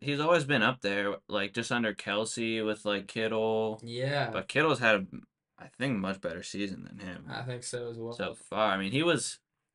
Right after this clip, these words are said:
Speaker 1: on the Raiders, Waller
Speaker 2: Yeah,
Speaker 1: was,
Speaker 2: he was
Speaker 1: is
Speaker 2: so
Speaker 1: a
Speaker 2: good on the
Speaker 1: beast 'cause they
Speaker 2: Raiders.
Speaker 1: were getting him the ball, but, I mean, now I guess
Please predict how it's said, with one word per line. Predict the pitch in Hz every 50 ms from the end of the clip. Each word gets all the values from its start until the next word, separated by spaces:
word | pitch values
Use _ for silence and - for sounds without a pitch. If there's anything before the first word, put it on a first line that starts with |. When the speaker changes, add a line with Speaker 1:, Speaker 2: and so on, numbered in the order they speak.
| _ -
Speaker 1:
on | 139 165 180
the | 160 113
Raiders, | 104 131 156 151 131 113 98 104 101 - - - - _ _ _
Waller | - - 90 95 107 107 107 117 127 135 120
Speaker 2:
Yeah, | 110 110
Speaker 1:
was, | 110 110 107
Speaker 2:
he | 202 220
was | 233 240 -
Speaker 1:
is | -
Speaker 2:
so | - - - - 196 202 202 196
Speaker 1:
a |
Speaker 2:
good | 135 143 165 196 208
on | 196 - 135
the | 135 113
Speaker 1:
beast | 104 131 131 127 123
'cause | 120 110
they | 127 135
Speaker 2:
Raiders. | 135 127 113
Speaker 1:
were |
getting | 101 120 127 131 131
him | 127 123
the | 107
ball, | 98 95 - 92 104 120 117 104 98 92
but, | 95 95 95 - - _ _ _ _ _ _ _ _ _ _ _ _ _ _ _ _ _ - -
I |
mean, | 110 110 107
now | 113 123 139 147
I | 143 135
guess | 139 135 - - - -